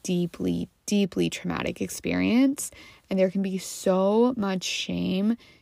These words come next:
carried around struggling to buy gifts during this time of the year. I know that gifts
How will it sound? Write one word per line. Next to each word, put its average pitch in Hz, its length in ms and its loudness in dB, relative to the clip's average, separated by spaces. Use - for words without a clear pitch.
carried 185 580 2
around 185 640 0
struggling 175 720 0
to 175 140 -6
buy 175 180 -2
gifts 175 420 -2
during - 280 -4
this - 160 -6
time - 200 -12
of - 60 -6
the - 160 -6
year. - 260 -8
I 214 60 4
know 220 160 6
that 277 220 2
gifts 185 520 4